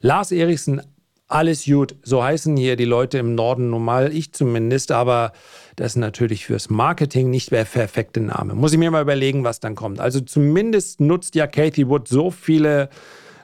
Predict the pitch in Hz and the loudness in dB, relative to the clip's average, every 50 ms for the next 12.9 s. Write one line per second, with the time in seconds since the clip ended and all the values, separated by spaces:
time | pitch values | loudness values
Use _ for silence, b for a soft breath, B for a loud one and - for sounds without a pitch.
0 | B - 101 104 143 180 190 170 - - 151 151 147 139 117 123 117 101 120 104 | B -10 0 0 2 2 2 -2 0 0 2 2 2 0 0 -2 -2 0 0 0
1 | 127 156 - - 147 143 143 135 120 120 113 98 98 123 143 - - 131 120 120 | 0 0 0 0 0 0 0 0 0 -2 -2 0 0 0 0 0 2 2 2 2
2 | 120 - 139 135 - 139 127 117 - - - 120 117 113 107 120 131 139 - - | 2 0 -4 -2 0 0 0 0 -2 -6 -4 0 0 2 2 2 0 0 -2 -2
3 | - 139 143 147 147 143 123 113 113 120 139 135 113 113 117 117 117 113 117 117 | 0 2 2 4 2 2 2 0 0 -2 -2 0 0 0 2 2 0 0 0 0
4 | 127 127 - - - 123 120 110 101 107 104 104 123 143 139 - 135 127 131 131 | 0 -2 -4 -2 0 0 0 0 0 -2 -2 -2 -2 -2 -4 -2 -2 0 0 0
5 | 127 123 123 127 127 123 120 123 123 - 110 101 104 107 104 110 120 120 - - | 0 0 0 0 2 2 2 0 0 0 -2 -4 -2 -2 -2 0 0 -2 -2 0
6 | - 120 117 110 107 - 117 107 104 117 - - 120 110 - B B B B B | 0 0 0 0 0 0 0 0 0 0 0 2 -2 -2 -2 B B B B B
7 | B B 127 123 127 131 131 156 170 151 156 160 165 196 220 214 - - 208 202 | B B 0 2 2 4 4 4 2 2 2 2 2 2 0 -2 -2 -2 -2 0
8 | 196 190 185 - - 160 175 175 175 180 175 170 160 147 147 135 120 131 139 165 | 0 -2 -4 -6 -4 -2 0 0 2 2 0 0 0 0 0 0 2 0 0 0
9 | 170 - - 170 160 160 156 151 147 143 - - 139 139 143 143 143 143 143 139 | -2 0 0 0 0 2 0 0 -2 -4 -6 -2 -2 0 0 2 0 0 0 0
10 | 131 - 143 143 151 160 151 143 143 143 147 139 - - 143 135 131 135 131 127 | 0 2 0 0 2 2 0 2 2 0 0 -2 -2 -2 -2 0 0 0 0 -2
11 | 127 135 135 120 123 123 123 113 127 123 127 123 139 123 - - 165 180 175 185 | -2 -2 -2 -2 0 0 0 0 0 0 0 0 0 -2 0 0 0 2 2 0
12 | 156 143 139 143 143 143 127 - 151 147 151 147 139 123 139 131 123 113 | 0 0 0 0 -2 -2 -2 -2 0 0 2 0 0 0 0 0 0 -2